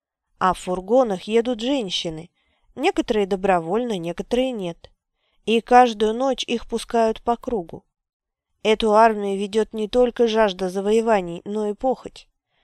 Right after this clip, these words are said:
Сперва они удовлетворяют свои инстинкты, а потом двигаются в поисках завоеваний. У них много экипировки, много запасных лошадей, полно мясных туш. Длинные караваны фургонов везут самую разнообразную пищу.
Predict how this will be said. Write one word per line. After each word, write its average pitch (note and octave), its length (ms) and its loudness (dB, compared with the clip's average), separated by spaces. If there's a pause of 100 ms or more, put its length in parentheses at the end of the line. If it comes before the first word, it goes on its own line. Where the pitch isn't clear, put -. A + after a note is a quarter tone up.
(140)
Сперва E4 440 4
они G#3 220 2
удовлетворяют G3 800 2
свои F#3 260 0
инстинкты, C4 720 -6 (340)
а A3+ 160 4
потом A3 520 2
двигаются G3 580 -4
в - 60 -20
поисках F#3 520 -4
завоеваний. G#3 760 -2 (640)
У D#4 100 -4
них E4+ 260 -2
много C#4 380 0
экипировки, A#3+ 800 -2 (400)
много A3+ 440 0
запасных A#3+ 640 0
лошадей, G3+ 600 -4 (460)
полно G3+ 420 4
мясных A3 540 -6
туш. B3 440 -8 (540)
Длинные B3+ 540 0
караваны A3+ 500 4
фургонов G#3+ 580 -2
везут G3+ 360 -6
самую A3 380 0
разнообразную G#3 800 -2
пищу. - 480 -8